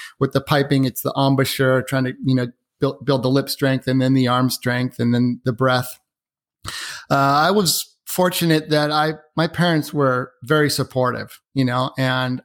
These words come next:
I always felt like they loved to hear me play. And, you know, I feel the same way with my kids. I have a couple of young kids, and when they're taking their music lessons and they're practicing,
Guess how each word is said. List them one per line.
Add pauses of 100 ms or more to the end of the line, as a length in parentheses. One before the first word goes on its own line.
(100)
I
always
felt
like
they
loved
to
hear
me
play. (540)
And,
you
know,
I
feel
the
same
way
with
my
kids.
I
have
a
couple
of
young
kids,
and (320)
when
they're (140)
taking
their
music
lessons
and
they're
practicing,